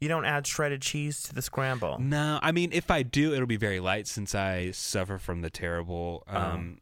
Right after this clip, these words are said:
Speaker 2: ailment of lactose intolerance.
Speaker 1: Yeah.
Speaker 2: Um, if I don't have to do the cheese, I won't. But sometimes I'll, I'll sprinkle a little just
Speaker 1: Mm-hmm.
Speaker 2: for some taste, and it's kind of like a glue sometimes, you know?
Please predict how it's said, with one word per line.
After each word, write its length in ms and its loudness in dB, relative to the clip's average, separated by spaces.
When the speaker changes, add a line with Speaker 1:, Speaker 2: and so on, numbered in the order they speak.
Speaker 2:
ailment 480 -2
of 300 -6
lactose 420 -4
intolerance. 520 -4
Speaker 1:
Yeah. 240 -4
Speaker 2:
Um, 280 -4
if 120 -2
I 60 4
don't 180 0
have 340 2
to 120 2
do 160 2
the 80 -2
cheese, 260 -2
I 80 0
won't. 300 0
But 160 4
sometimes 360 0
I'll, 200 -2
I'll 120 -2
sprinkle 540 -2
a 20 -4
little 600 -2
just 200 0
Speaker 1:
Mm-hmm. 40 -2
Speaker 2:
for 120 2
some 180 -2
taste, 440 -2
and 120 -2
it's 160 -6
kind 240 -2
of 100 -4
like 140 -2
a 80 -2
glue 380 -2
sometimes, 600 -4
you 80 -6
know? 220 -6